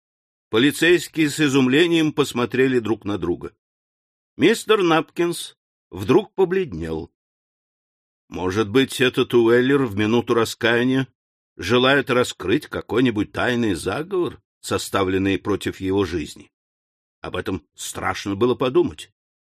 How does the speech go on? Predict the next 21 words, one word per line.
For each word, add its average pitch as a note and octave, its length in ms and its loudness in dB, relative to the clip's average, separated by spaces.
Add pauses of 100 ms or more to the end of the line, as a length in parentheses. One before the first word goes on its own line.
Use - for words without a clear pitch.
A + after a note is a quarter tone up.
ведь F#2+ 200 -4
он C3+ 180 4
общественный D#3 840 2
деятель, D3+ 640 2
и F#2+ 100 -4
он D3 240 2
побледнел A#2+ 720 2 (400)
ещё G#2 540 0
больше, C#3 680 0 (600)
вспомнив G3+ 640 2
Юлия F#3 400 4
Цезаря B2+ 680 2 (360)
и A2+ 120 2
мистера C#3+ 480 4
Персвелла. G2 720 -2 (800)
Судья G#2+ 480 0
снова G#2 420 -2
посмотрел C3 580 0
на C#3 120 2
мистера C#3+ 420 2
Пиквика D3+ 680 0